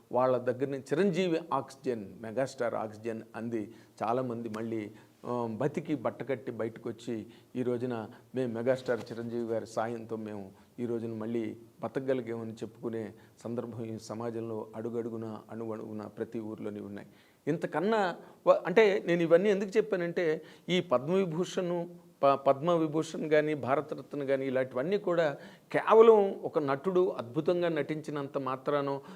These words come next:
లేకపోతే ఆ నటుడు నటించిన సినిమాలు గొప్ప గొప్ప రికార్డులను నెలకొల్పడం ద్వారానో మాత్రమే కాదు,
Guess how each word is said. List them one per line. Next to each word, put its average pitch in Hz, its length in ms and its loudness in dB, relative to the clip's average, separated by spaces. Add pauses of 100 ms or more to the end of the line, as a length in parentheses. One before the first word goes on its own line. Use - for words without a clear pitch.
(140)
లేకపోతే 143 580 6
ఆ 131 120 4
నటుడు 131 360 4
నటించిన 156 720 0 (260)
సినిమాలు 175 420 2
గొప్ప 131 300 0
గొప్ప 190 300 4
రికార్డులను 165 720 4
నెలకొల్పడం 156 720 0
ద్వారానో 147 420 2
మాత్రమే 180 800 4
కాదు, 131 300 4